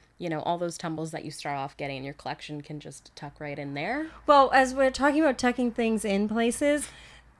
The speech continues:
Speaker 2: crystals are great for the external part of the body, girls.
Speaker 1: Yeah.
Speaker 2: So I'm just letting you know.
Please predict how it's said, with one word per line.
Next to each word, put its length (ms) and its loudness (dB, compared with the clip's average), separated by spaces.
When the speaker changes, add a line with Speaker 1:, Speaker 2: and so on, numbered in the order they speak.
Speaker 2:
crystals 340 -2
are 60 0
great 260 0
for 100 -2
the 120 2
external 440 -2
part 260 -2
of 60 -2
the 60 -4
body, 340 -2
girls. 460 -2
Speaker 1:
Yeah. 200 0
Speaker 2:
So 120 8
I'm 140 6
just 200 0
letting 240 2
you 120 0
know. 360 0